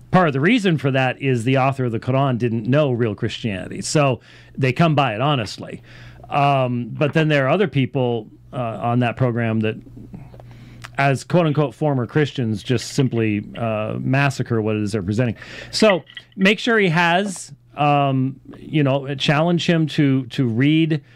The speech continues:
meaningful material on both sides, because I honestly believe if you compare,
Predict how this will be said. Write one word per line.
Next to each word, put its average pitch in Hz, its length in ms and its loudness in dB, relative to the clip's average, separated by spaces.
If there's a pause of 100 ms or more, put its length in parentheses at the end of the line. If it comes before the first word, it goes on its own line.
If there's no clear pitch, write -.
(180)
meaningful 143 840 2 (320)
material 143 640 0
on 131 140 0
both 135 240 0
sides, 156 500 -2
because 135 300 0
I 139 120 2
honestly 160 400 0
believe 131 400 0
if 113 160 -2
you 139 100 2
compare, 139 640 0